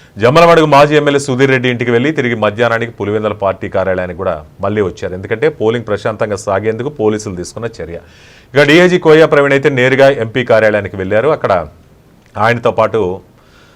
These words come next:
ఆ, డీఎస్పీ మురళీ నాయక్ ఉన్నారు. అక్కడ వైసీపీ కార్యకర్తలకు, పోలీసులకు వ్యతిరేకంగా నినాదాలు చేశారు. ఇక్కడ సోషల్ మీడియాలో వైరల్ అయినటువంటి విషయం ఒకటి చెప్తాను మీకు. డీఎస్పీ మురళీ నాయక్ పై తీవ్ర స్వరంతో ఒక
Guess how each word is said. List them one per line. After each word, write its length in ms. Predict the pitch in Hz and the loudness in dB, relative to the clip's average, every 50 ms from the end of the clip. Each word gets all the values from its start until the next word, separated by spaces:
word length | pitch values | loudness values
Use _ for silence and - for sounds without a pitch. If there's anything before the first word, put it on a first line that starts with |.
| _ _ _ _ 90 | _ _ _ _ -10
ఆ, 80 | 87 | -8
డీఎస్పీ 420 | 87 87 107 123 131 131 135 143 131 | -4 0 2 2 2 2 2 -2 -2
మురళీ 320 | 113 107 110 123 131 131 | 0 2 0 2 2 0
నాయక్ 300 | 123 120 113 110 - - | 0 0 0 0 -2 -4
ఉన్నారు. 340 | 101 92 92 92 92 95 104 - 117 | -6 -4 -4 -4 -4 -4 -6 -4 -4
అక్కడ 200 | 117 - 156 147 | 0 2 4 4
వైసీపీ 560 | 131 113 135 156 170 - 202 190 - 190 180 | 4 4 4 2 2 0 -6 -4 -2 -4 0
కార్యకర్తలకు, 640 | - 151 135 139 139 139 139 123 - 139 139 143 147 | 2 4 4 4 4 4 2 0 2 -2 -2 -2 -4
పోలీసులకు 680 | 135 127 120 123 123 120 - 139 117 113 139 131 107 | -4 -2 -2 -2 -2 -4 -4 -6 -4 -4 -2 -4 -2
వ్యతిరేకంగా 520 | 98 104 117 117 147 151 147 147 135 120 110 | 0 0 0 2 4 2 2 2 2 0 0
నినాదాలు 500 | 98 95 92 95 90 90 85 80 - 90 | -2 -2 -2 -2 -2 -2 -4 -6 -8 -14
చేశారు. 300 | 82 - 87 85 80 76 - _ _ _ _ _ - | -16 -14 -14 -14 -16 -16 -20 _ _ _ _ _ -10
ఇక్కడ 420 | 120 117 156 143 123 127 135 135 - - - - _ - _ _ _ _ _ | -2 2 4 4 6 4 4 0 -4 -10 -20 -20 _ -20 _ _ _ _ _
సోషల్ 320 | - 165 180 202 - 214 | 2 4 4 4 4 4
మీడియాలో 280 | 196 185 180 180 165 160 | 4 6 6 6 6 6
వైరల్ 360 | 143 113 120 139 156 180 175 | 6 6 6 6 6 6 6
అయినటువంటి 440 | 165 160 147 143 135 131 135 131 135 | 4 4 4 2 0 0 0 0 0
విషయం 280 | 110 110 107 - 160 127 | -2 0 0 2 2 2
ఒకటి 220 | 104 95 90 98 | 2 0 -2 -8
చెప్తాను 420 | 90 - 92 - - - 92 82 | -8 -8 -12 -12 -10 -10 -10 -10
మీకు. 200 | 80 78 76 - - - _ _ _ _ _ _ _ _ _ _ - | -10 -14 -16 -18 -20 -20 _ _ _ _ _ _ _ _ _ _ -4
డీఎస్పీ 460 | 101 127 165 196 214 214 - 185 175 | -2 2 4 4 4 4 2 -2 0
మురళీ 320 | 147 127 127 139 156 156 | 2 2 2 4 4 4
నాయక్ 320 | 147 131 123 127 131 127 - - _ - | 4 4 4 2 2 0 -4 -10 _ 0
పై 200 | 113 120 139 151 | 0 2 2 0
తీవ్ర 460 | - - 120 120 143 165 185 185 175 | -4 -4 -2 0 0 2 2 2 2
స్వరంతో 680 | - - - 110 110 120 123 120 123 147 165 180 170 - | 0 0 0 2 2 2 2 2 2 2 2 2 0 -2
ఒక 200 | 117 110 - | -4 -2 0